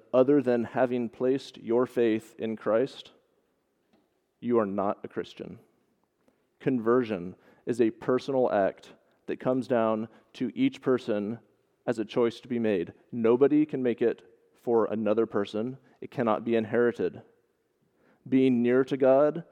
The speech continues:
being near to his people is not enough to save you. You must make the decision for yourself.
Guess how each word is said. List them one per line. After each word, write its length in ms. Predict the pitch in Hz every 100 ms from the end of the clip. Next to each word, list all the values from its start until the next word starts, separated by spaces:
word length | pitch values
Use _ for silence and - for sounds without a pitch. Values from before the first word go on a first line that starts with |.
| _ _
being 260 | - 123 120
near 200 | 117 123
to 100 | 123
his 180 | 123 113
people 380 | - 127 131 127
is 140 | 120
not 460 | 117 117 113 117 - _ -
enough 360 | 120 107 101
to 80 | -
save 280 | 107 101 90
you. 260 | 64 71 117 _ _ _ _ -
You 200 | 117 107
must 380 | 107 113 -
make 200 | 127 117
the 60 | -
decision 420 | 107 107 104 101
for 120 | 92
yourself. 500 | 101 87 92 80 -